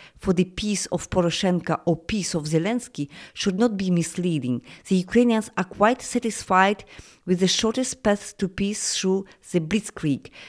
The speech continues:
which is the last two Ukrainian presidents transparently hinted at when they were elected. It was this method of appeasement of internal anti-fascists through total, total terror. It was used in Odessa,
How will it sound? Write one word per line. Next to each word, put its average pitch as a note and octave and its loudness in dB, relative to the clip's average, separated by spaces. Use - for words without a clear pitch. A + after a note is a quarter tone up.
which - -2
is F#3 2
the F3 0
last F#3+ 0
two G3+ 0
Ukrainian F#3 0
presidents F3 -2
transparently E3+ -2
hinted F3 -6
at F#3 -2
when F#3 2
they F3 4
were D#3 2
elected. C#3+ -2
It A#3 0
was A#3+ 4
this G#3+ -2
method G#3 -2
of - -4
appeasement G#3+ 0
of F#3 0
internal G3+ 2
anti-fascists F#3 -2
through - -2
total, G3 2
total G#3 0
terror. D3 -2
It G3+ -4
was G3+ 0
used G3+ 2
in F3 2
Odessa, G3+ 0